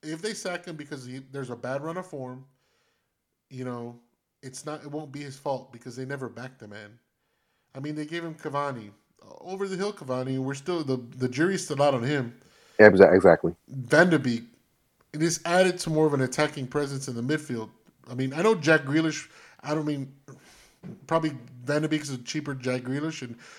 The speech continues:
Speaker 1: or Jack Grealish was, uh, was somebody that Ole did want.
Speaker 2: Yeah.
Speaker 1: But, uh, it's just, we never addressed the posi-, real position of need is w-, the one we need with, to get width, to get pace and width.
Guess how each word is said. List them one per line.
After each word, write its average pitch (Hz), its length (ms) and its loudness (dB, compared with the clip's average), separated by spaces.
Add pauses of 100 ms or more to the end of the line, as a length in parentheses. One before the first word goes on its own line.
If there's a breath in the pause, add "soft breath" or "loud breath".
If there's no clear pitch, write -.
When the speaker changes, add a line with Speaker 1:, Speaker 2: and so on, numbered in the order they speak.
(120)
Speaker 1:
or 135 120 -10
Jack 135 200 0
Grealish 143 320 -2
was, 127 140 -10
uh, 117 240 -8
was 123 140 -8
somebody 135 260 -4
that 127 100 -2
Ole 127 280 -2
did 123 180 -4
want. 147 260 -2 (1040)
Speaker 2:
Yeah. 87 220 6 (240 soft breath)
Speaker 1:
But, 143 260 2
uh, 120 420 0 (840 soft breath)
it's 143 160 -8
just, 123 500 -10
we 139 100 -2
never 156 420 -2
addressed 143 460 -2
the 131 80 -8
posi-, 123 320 -8
real 143 220 0
position 123 420 -6
of 117 60 -6
need 135 240 -4
is 117 160 -6
w-, 117 260 -12 (100)
the 127 80 -4
one 139 220 2
we 127 100 2
need 120 360 -6
with, 117 420 -8
to - 80 -8
get 120 180 -4
width, 113 420 -6 (420)
to 123 100 -14
get 120 160 -4
pace 135 400 -2
and 113 80 -10
width. 117 440 -2